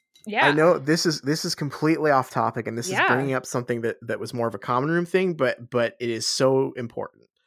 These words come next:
Speaker 1: Sure. I'm al-,
Speaker 2: Um,
Speaker 1: I'm always up for talking about Snape Lockhart.
Speaker 2: Snape Lockhart. Someone, someone tagged,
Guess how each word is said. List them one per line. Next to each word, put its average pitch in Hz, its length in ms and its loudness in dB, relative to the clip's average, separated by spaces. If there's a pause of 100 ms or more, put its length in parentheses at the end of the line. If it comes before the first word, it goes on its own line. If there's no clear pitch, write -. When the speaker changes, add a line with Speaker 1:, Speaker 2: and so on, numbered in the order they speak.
(160)
Speaker 1:
Sure. 254 360 2
I'm 269 120 6
al-, 208 280 6
Speaker 2:
Um, - 60 4
Speaker 1:
I'm 247 160 0
always 240 300 4
up 185 140 0
for 175 80 -6
talking 170 260 -4
about 175 180 -2
Snape - 260 -6
Lockhart. - 500 0 (380)
Speaker 2:
Snape 196 500 2
Lockhart. 147 580 2
Someone, 202 500 2
someone 190 440 0
tagged, 165 580 0